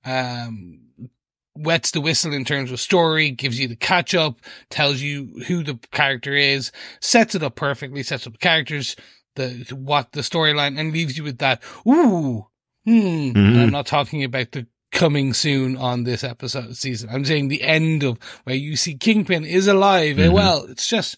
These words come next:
Speaker 1: fantastically set up. So yes, I hundred percent defend this. And I would s-, also say, if, like, if you have someone who's not a, um, a huge Marvel fan, this could
Speaker 2: Mm-hmm.
Speaker 1: be a one to get them in as well. I-, it's just a, it's an interesting,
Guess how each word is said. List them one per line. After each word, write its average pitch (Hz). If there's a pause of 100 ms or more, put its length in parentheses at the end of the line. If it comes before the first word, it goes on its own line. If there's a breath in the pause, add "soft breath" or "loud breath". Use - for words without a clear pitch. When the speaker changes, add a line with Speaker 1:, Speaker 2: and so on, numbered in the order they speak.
Speaker 1:
fantastically 214
set 120
up. - (280 loud breath)
So -
yes, 143
I 131
hundred 185
percent 147
defend 131
this. 131 (380 loud breath)
And 135
I 151
would 156
s-, - (200)
also 185
say, 185
if, 156
like, 156 (360 loud breath)
if 165
you 175
have 175
someone 170
who's 151
not 151
a, 143 (440 loud breath)
um, 131 (260)
a 151
huge 190
Marvel 165
fan, 170
this 156
could 165
Speaker 2:
Mm-hmm. 214
Speaker 1:
be 233
a 214
one 214
to 214
get 202
them 202
in 196
as 196
well. 214 (100)
I-, 147
it's 147
just -
a, 165
it's 147
an 156
interesting, 160